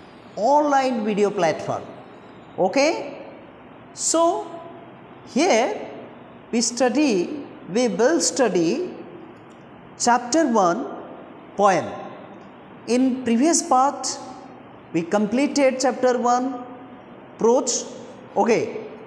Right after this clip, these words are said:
but here we will study chapter one, poem, Road, The Road Not Taken.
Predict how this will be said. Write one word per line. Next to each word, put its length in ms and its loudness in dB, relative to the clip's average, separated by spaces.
but 180 2
here 500 2
we 120 4
will 160 4
study 580 2
chapter 480 2
one, 420 4
poem, 580 2
Road, 840 2
The 120 2
Road 520 2
Not 400 0
Taken. 380 -2